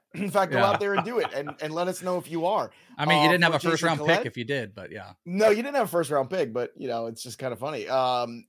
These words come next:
Speaker 1: Adley Rutschman at catcher, Nathaniel Lowe at first, Jazz Chisholm at second, Jordan Walker at third, Dansby Swanson at short, Michael Harris, Jake McCarthy, and Yoshida in the outfield. Then Spencer Strider, Bieber, Hunter Greene, and Devin Williams.
Speaker 2: I
Speaker 1: So
Speaker 2: might go to war
Speaker 1: certainly
Speaker 2: with
Speaker 1: some big
Speaker 2: Jason's
Speaker 1: names.
Speaker 2: team.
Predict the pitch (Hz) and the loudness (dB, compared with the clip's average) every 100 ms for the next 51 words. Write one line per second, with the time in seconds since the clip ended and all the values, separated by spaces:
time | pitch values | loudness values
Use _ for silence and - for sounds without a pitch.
0 | - 165 175 185 165 180 180 170 165 139 | -4 0 2 2 2 2 2 -2 -2 0
1 | 160 156 156 151 135 147 143 135 135 127 | -2 0 -2 -2 -2 -4 -2 0 0 0
2 | 120 123 120 - 123 120 127 113 110 101 | -4 -6 -6 -4 -2 -2 -6 -8 -10 -10
3 | - 151 139 139 - _ _ - 127 202 | -4 -2 -2 -4 -6 _ _ -6 2 2
4 | 185 170 165 160 151 143 156 151 147 143 | 4 6 6 4 -2 0 0 0 0 -2
5 | 135 131 139 139 127 113 131 123 127 110 | -4 -6 -2 -4 -4 -4 -2 0 -2 -2
6 | 113 123 120 120 - - _ _ _ 113 | -2 0 0 0 -6 -14 _ _ _ -4
7 | 156 143 139 139 131 131 120 113 107 - | -2 -2 0 2 2 -2 -4 -4 -4 -4
8 | 131 127 117 117 117 113 113 107 - 170 | -4 -2 -2 -2 -2 -2 -4 -6 -4 -4
9 | 160 147 - 147 139 135 135 143 135 131 | -2 -4 2 4 4 0 -2 -4 -2 -2
10 | 120 143 127 117 127 127 123 117 _ _ | -2 -2 -4 -6 -6 -6 -6 -8 _ _
11 | _ 107 107 127 117 110 107 110 104 98 | _ -12 -2 0 0 -2 -4 -2 -2 -6
12 | 90 - - 180 127 156 196 196 202 - | -8 -6 0 0 2 4 4 4 4 2
13 | 131 151 151 123 104 113 101 | 0 -2 -2 -4 -8 -10 -14